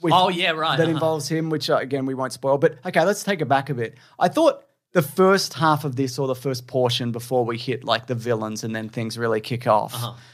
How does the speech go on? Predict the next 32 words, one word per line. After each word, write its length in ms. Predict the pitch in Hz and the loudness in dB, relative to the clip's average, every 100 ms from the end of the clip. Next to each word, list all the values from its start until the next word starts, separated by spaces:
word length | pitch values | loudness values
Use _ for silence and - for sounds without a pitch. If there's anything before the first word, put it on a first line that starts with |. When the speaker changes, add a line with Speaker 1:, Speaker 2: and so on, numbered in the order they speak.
| _ - | _ 2
Speaker 1:
um, 380 | 147 143 131 - _ - | 2 4 -2 -8 _ 0
I 140 | 156 | 0
felt 440 | 151 - 185 190 185 | 0 -2 2 4 2
it 80 | |
was, 180 | 160 151 | -2 0
like, 360 | 151 135 127 - _ _ | 2 2 0 -20 _ _
I 60 | - | 2
was 220 | 202 190 208 | 2 2 0
even 280 | 214 220 190 | 0 0 -2
beyond 280 | 156 151 151 | 2 4 4
when 80 | 135 | 0
we 60 | 127 | -4
meet 180 | 113 117 | -6 -10
the 60 | |
villains. 420 | 113 113 110 107 _ _ | -12 -12 -14 -18 _ _
It 100 | 147 | -6
felt 420 | - 185 180 - | 6 6 6 0
tonally 600 | - 165 175 185 180 175 | -4 0 0 0 -2 -4
kind 260 | - 170 165 | -4 -4 -4
of 80 | 156 | -2
all 200 | 160 156 | 2 4
over 200 | 165 165 | 4 2
the 120 | 165 | -6
place, 480 | - 156 151 160 151 | -2 2 2 2 -4
and 40 | |
it 40 | 147 | -6
was, 160 | 143 | -2
like, 160 | 147 139 | -2 -2
kind 180 | 151 139 | -6 -4
of 60 | |
like, 200 | 135 127 | -4 -6
blink, 260 | 233 247 | -8 -8